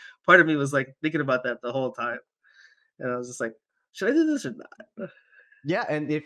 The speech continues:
Speaker 2: if you did, like, it would have put more pressure on me, um, which I, I think I welcome nowadays. And again, to go back to that original theme of, like,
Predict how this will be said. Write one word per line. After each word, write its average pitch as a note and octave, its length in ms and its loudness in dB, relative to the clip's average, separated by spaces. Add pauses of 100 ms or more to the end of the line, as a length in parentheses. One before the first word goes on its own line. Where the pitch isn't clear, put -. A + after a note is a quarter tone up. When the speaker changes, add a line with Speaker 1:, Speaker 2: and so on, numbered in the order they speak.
(120)
Speaker 2:
if D3 200 -8
you C3+ 100 -2
did, D#3 280 -4
like, G2+ 280 -4
it G#2+ 60 -2
would A#2 180 -2
have G#2+ 160 -6
put C#3 180 -4 (380)
more C3 160 -2
pressure C3+ 420 -2
on D#3 180 -4
me, F#3 280 -4 (280)
um, G2 480 -2 (280)
which A#2+ 360 -6
I, A#2 260 -4 (840)
I B2+ 160 -2
think C#3+ 440 -6 (160)
I B2+ 120 -2
welcome A#2+ 480 -4
nowadays. F2 800 -4
And G#2+ 120 -4
again, A2 280 -4
to G#2+ 60 -4
go A#2 120 -2
back G#2+ 220 -4
to A#2+ 100 -8
that G#2+ 160 -2
original G#2+ 440 -4
theme A2 320 -4
of, F#2 140 -6
like, F2 340 -6